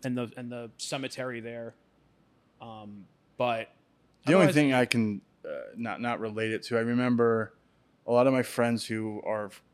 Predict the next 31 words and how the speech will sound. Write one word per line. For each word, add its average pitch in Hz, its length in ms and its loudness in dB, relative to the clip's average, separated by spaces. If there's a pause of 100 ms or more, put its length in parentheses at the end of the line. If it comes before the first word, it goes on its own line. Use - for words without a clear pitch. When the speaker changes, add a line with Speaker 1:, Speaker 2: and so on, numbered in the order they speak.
(220)
Speaker 2:
not 104 400 -8
from 107 180 -6
the 101 160 -8
area, 107 400 -2
they 107 160 -4
always 107 400 -8
wanna 107 240 -8
do 104 220 -10
the 101 100 -10
New 104 120 -10
York 107 440 -10
tourism 104 720 -10
and 98 160 -14 (500)
go 117 140 2
see 113 180 -2
where 110 220 2
the 101 180 -2
Twin 107 260 -4
Towers 104 560 -2
were. 104 300 -4
I 104 60 -2
remember 110 400 -4
my 104 160 -2
brother-in-law, 101 880 -4 (480)
this - 320 2 (240)
kinda 113 260 0
hit 117 220 -2
me 107 100 -6
hard. 104 300 0
He 104 80 -6
came, 110 540 -4